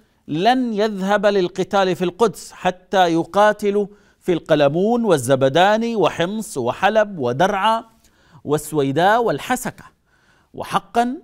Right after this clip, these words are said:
صدق وهو كذوب." ففي هذه المدن، يضيف معالي وزير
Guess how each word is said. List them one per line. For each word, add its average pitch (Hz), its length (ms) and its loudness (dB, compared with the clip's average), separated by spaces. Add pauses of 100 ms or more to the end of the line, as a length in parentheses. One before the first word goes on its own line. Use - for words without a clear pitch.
صدق 240 480 -2
وهو 214 380 2
كذوب." 233 560 -2 (340)
ففي 202 280 2
هذه 262 380 0
المدن، 170 560 0 (280)
يضيف 175 420 0 (300)
معالي 143 380 2
وزير 139 440 -2